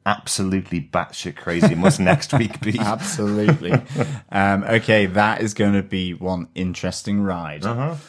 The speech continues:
Speaker 2: Roller coasters, crashing planes, you name it. There is gonna be a absolute ride if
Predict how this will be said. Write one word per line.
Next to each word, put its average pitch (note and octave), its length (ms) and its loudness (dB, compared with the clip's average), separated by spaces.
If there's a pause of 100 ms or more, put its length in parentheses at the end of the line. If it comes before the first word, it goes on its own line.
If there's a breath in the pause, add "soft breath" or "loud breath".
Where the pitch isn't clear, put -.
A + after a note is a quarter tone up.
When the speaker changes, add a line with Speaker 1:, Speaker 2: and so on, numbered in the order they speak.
(140 loud breath)
Speaker 2:
Roller B2 340 6
coasters, A#2 840 4 (480 loud breath)
crashing A#2+ 500 0
planes, G#2 840 2
you A2 240 4
name G2+ 320 4
it. F#2+ 320 0
There G2+ 240 4
is G2 240 -4
gonna G2 240 4
be F#2 580 0 (100)
a F2 360 0 (100)
absolute F#2 760 0
ride F2 680 0 (120)
if - 360 -6